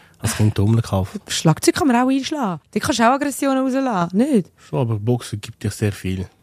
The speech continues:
Speaker 1: Es macht dich schön, es macht dich einen schönen Körper, fühlst dich gut, du gehst über deine Grenzen, du lernst Technik, machst dich selbstbewusster. Es ist ein guter Sport.
Speaker 2: Mhm.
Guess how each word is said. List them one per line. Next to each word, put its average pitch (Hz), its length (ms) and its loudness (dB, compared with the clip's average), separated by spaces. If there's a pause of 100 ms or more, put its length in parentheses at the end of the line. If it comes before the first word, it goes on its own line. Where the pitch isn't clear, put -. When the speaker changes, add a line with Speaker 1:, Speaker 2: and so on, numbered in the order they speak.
(120)
Speaker 1:
Es - 120 -12
macht 101 200 0
dich 92 120 -2
schön, 104 340 2
es - 100 -8
macht - 200 -4
dich 95 100 0
einen - 60 -14
schönen 101 260 0
Körper, 101 420 2 (280)
fühlst - 360 4
dich 92 80 0
gut, 98 440 0
du - 80 -20
gehst 92 200 0
über 98 120 -6
deine 95 200 2
Grenzen, 95 640 0 (500)
du 98 60 -10
lernst 98 480 2
Technik, 101 400 0
machst 92 240 -4
dich 101 80 -2
selbstbewusster. 101 720 -2
Es 95 140 -6
ist - 60 -14
ein 101 100 0
guter 120 240 2
Sport. 185 300 -2
Speaker 2:
Mhm. 202 140 -8